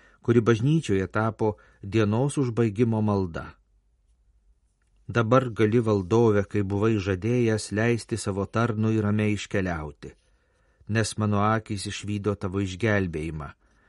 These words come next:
kurį tu prirengei visų tautų akivaizdoje, šviesą pagonims apšviesti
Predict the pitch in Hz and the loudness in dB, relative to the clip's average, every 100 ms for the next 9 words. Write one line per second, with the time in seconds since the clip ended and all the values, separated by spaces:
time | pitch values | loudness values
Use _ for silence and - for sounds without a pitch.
0 | _ _ _ 120 110 104 107 92 _ - | _ _ _ 0 0 0 -4 -6 _ 0
1 | 123 127 113 113 110 110 98 101 - 113 | 4 4 4 2 0 0 -2 -4 -4 -4
2 | 113 107 120 117 107 113 95 85 78 82 | -2 -4 -2 -4 -2 -2 -2 -4 -6 -8
3 | 80 64 _ _ _ _ _ - 101 113 | -8 -12 _ _ _ _ _ -10 -4 2
4 | 127 117 117 110 _ _ _ _ - 107 | 2 0 -4 -6 _ _ _ _ -6 0
5 | 117 117 110 101 - 98 - 98 120 123 | 4 4 2 0 -4 -8 -8 -2 0 0
6 | - 123 | -4 -6